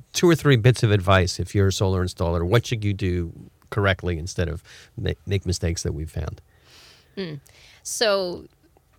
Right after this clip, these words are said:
Speaker 2: one of the, one of the pieces of advice that I learned very early on was make sure you, as we say kind of in, in process terms,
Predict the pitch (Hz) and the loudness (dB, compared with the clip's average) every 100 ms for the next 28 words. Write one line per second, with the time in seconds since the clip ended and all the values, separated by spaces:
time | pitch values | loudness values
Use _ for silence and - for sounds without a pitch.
0 | _ _ _ _ _ _ _ _ _ _ | _ _ _ _ _ _ _ _ _ _
1 | - 196 226 247 202 185 170 - _ _ | -6 -2 -2 -4 -6 -6 -8 -12 _ _
2 | _ _ _ _ _ 202 233 247 254 233 | _ _ _ _ _ -2 -2 -2 -6 -6
3 | 175 180 165 165 156 - - - - _ | -6 -8 -8 -6 -6 -6 -12 -14 -16 _
4 | - 175 151 - - - _ _ _ _ | -6 -2 -2 -2 -12 -20 _ _ _ _
5 | - 180 175 165 - 156 - 165 156 160 | 0 2 0 -6 -8 -10 -6 -4 -4 -6
6 | 160 160 170 175 151 156 165 160 147 151 | -6 -4 -4 -4 -6 -6 -4 -6 -8 -12
7 | - _ _ _ _ _ _ _ _ _ | -14 _ _ _ _ _ _ _ _ _
8 | _ _ _ 165 190 202 - - 180 175 | _ _ _ -6 -4 -4 -6 -4 -4 -2
9 | 170 170 160 _ _ _ - 165 165 151 | -4 -6 -10 _ _ _ -12 -10 -8 -8
10 | 147 - _ _ _ _ - 196 240 233 | -12 -16 _ _ _ _ 0 0 0 -2
11 | 208 185 - 202 175 170 - - 170 - | 2 0 0 -6 -4 -6 -8 -12 -10 -2
12 | 165 165 - - 175 156 160 - | 0 0 -6 -10 -8 -8 -8 -12